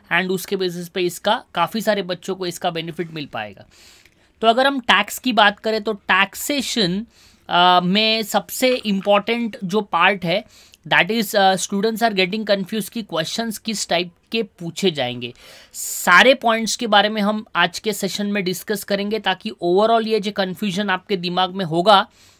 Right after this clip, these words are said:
ये क्लियर हो सकता है। और आपके जितने भी चैप्टर्स है, जितने भी heads of income है, सैलरी से लेके other sources तक, सारे के बेसिस पे मैं आपको यहाँ पे बताऊँगा exactly कि क्या-क्या चीज़ों के ऊपर फोकस करना है।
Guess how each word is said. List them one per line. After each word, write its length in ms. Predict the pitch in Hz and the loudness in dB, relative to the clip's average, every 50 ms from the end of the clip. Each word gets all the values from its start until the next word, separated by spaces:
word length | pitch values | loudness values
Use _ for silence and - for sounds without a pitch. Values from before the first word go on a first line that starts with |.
| _ _ 156 | _ _ -4
ये 120 | 165 202 | -2 -2
क्लियर 420 | 202 - - 175 185 196 208 214 | -2 -2 -2 -2 0 2 2 2
हो 180 | 196 170 190 196 | 0 0 -2 -2
सकता 340 | 190 202 185 - _ - 196 | -2 -4 -6 -4 _ 0 0
है। 120 | 226 262 - _ _ - - _ _ - | 0 0 -4 _ _ -20 -20 _ _ 2
और 260 | 170 175 185 202 202 | 6 8 8 8 8
आपके 640 | 190 185 180 180 - - - - 226 226 226 233 247 - _ _ _ _ - _ _ _ _ _ _ _ - _ _ _ | 8 6 4 4 0 -6 -4 0 2 2 2 2 0 -6 _ _ _ _ -20 _ _ _ _ _ _ _ -20 _ _ _
जितने 460 | 143 127 143 180 180 - 214 220 233 226 | -8 -2 0 0 0 0 0 0 0 0
भी 160 | 208 262 240 | 2 0 0
चैप्टर्स 720 | 202 - 214 190 180 180 - - - 226 214 190 - - | 0 0 0 0 0 0 0 0 0 0 0 -2 -4 -6
है, 180 | 151 120 123 - _ - | -8 -8 -10 -14 _ -4
जितने 400 | 143 180 196 175 202 196 214 214 | -2 -2 -2 0 -2 -4 -2 -2
भी 200 | 196 240 254 214 | 0 2 2 4
heads 340 | 170 156 175 202 208 - - | 4 2 2 2 0 0 -2
of 180 | 226 202 202 | -2 -2 -2
income 440 | 202 185 185 185 175 220 220 208 175 | -4 -6 -6 0 2 4 4 4 2
है, 180 | 156 160 202 - - - - - _ - | 0 -4 -4 -6 -10 -18 -20 -20 _ -14
सैलरी 520 | - - 196 170 175 190 220 226 240 233 | -4 2 2 4 4 6 4 4 2 0
से 160 | 202 - 233 | 0 -2 0
लेके 280 | 214 196 196 190 - - | 0 0 0 -2 -2 -2
other 280 | - 180 175 185 208 196 | -2 0 0 0 0 -2
sources 540 | - - 190 175 165 - - 180 170 - - | -2 -2 -4 -4 -4 -6 -8 -10 -10 -6 -6
तक, 140 | 233 233 - _ - - _ _ | -6 -6 -6 _ -20 -20 _ _
सारे 460 | - - - - 196 190 214 240 262 | -10 -2 2 4 6 6 6 4 2
के 220 | 254 - - 247 240 | 0 -2 -4 -4 0
बेसिस 400 | 202 202 196 190 - 233 202 - | 2 2 2 2 0 -4 -8 -6
पे 160 | - 226 220 | -6 -6 -4
मैं 140 | 208 220 208 | -2 -2 -2
आपको 280 | 196 185 - _ 214 | -2 -2 -4 _ -4
यहाँ 300 | 202 196 170 165 175 175 - | -4 -4 -2 -4 -6 -6 -6
पे 160 | 214 226 269 - _ _ _ _ | -8 -8 -8 -12 _ _ _ _
बताऊँगा 420 | 151 160 175 175 196 202 214 220 226 | 0 0 2 4 4 4 4 4 2
exactly 500 | 214 196 175 175 190 190 185 - 196 185 | 2 2 0 -2 -2 -2 -2 -4 -6 -6
कि 140 | 175 214 202 | -6 -8 -8
क्या-क्या 360 | 196 185 165 160 - 196 180 | -6 -8 -8 -8 -8 -10 -8
चीज़ों 300 | 175 185 175 160 175 170 | -8 -8 -8 -6 -6 -6
के 100 | 175 185 | -6 -6
ऊपर 220 | 175 175 185 185 | -6 -6 -8 -8
फोकस 360 | 180 - 165 143 - 151 147 | -8 -8 -10 -8 -6 -8 -8
करना 260 | - 151 131 120 120 113 | -6 -8 -8 -8 -10 -14
है। 80 | 110 | -18